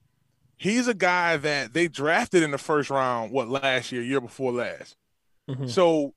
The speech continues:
Speaker 1: he's a three four type guy, so he's just getting that push up the middle. But where the fireworks go off, guys, is Shaq Barrett and Jason Pierre-Paul just killing the edge. So if you look at it, the whole time, Mahomes was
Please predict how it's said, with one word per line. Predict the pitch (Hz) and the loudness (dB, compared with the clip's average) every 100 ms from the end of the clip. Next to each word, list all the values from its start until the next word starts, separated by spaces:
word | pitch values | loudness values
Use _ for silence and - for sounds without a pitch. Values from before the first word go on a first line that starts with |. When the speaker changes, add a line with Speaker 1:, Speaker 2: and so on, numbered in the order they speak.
| _ | _
Speaker 1:
he's | - 156 254 196 | -2 2 4 2
a | |
three | 151 - 202 202 | -2 -2 -2 -2
four | - 185 196 | 0 4 4
type | 185 170 156 | 2 0 0
guy, | 139 170 151 | 2 0 0
so | 139 | -4
he's | 175 170 | -6 -6
just | 156 | -4
getting | 170 143 | -2 -2
that | 135 | -4
push | - 165 - | -4 -6 -6
up | 135 | -10
the | 127 | -6
middle. | 160 151 98 _ _ _ - - | -4 -4 -6 _ _ _ -10 -2
But | 143 | 0
where | 143 175 | 4 4
the | 143 | 4
fireworks | - 160 170 190 190 196 165 | 0 4 4 4 4 0 2
go | 180 | 4
off, | 185 185 175 | 8 6 6
guys, | 185 190 196 202 - _ - - | 2 4 4 0 -6 _ -6 0
is | 160 156 147 139 127 - - | 2 4 4 4 0 -8 -10
Shaq | - 139 147 180 | -2 0 0 4
Barrett | 233 202 165 160 - _ _ _ _ 147 | 6 8 8 4 0 _ _ _ _ -6
and | 139 | -2
Jason | 156 165 156 147 | 2 0 0 -6
Pierre-Paul | 175 165 139 - 170 147 123 - | 0 0 0 -2 0 2 2 -4
just | - 139 - | -12 -12 -10
killing | - 208 196 165 | -2 2 2 0
the | - | 0
edge. | 180 170 120 - - - - | 2 2 -2 -8 -20 -20 0
So | 214 | 2
if | 185 | 4
you | 254 | 4
look | 196 233 | 6 6
at | 202 175 | 6 4
it, | 170 | 4
the | 160 | 2
whole | 196 202 | 6 6
time, | 190 214 202 185 156 | 4 2 2 2 -2
Mahomes | 143 180 226 226 180 | 0 4 6 6 2
was | 151 | -4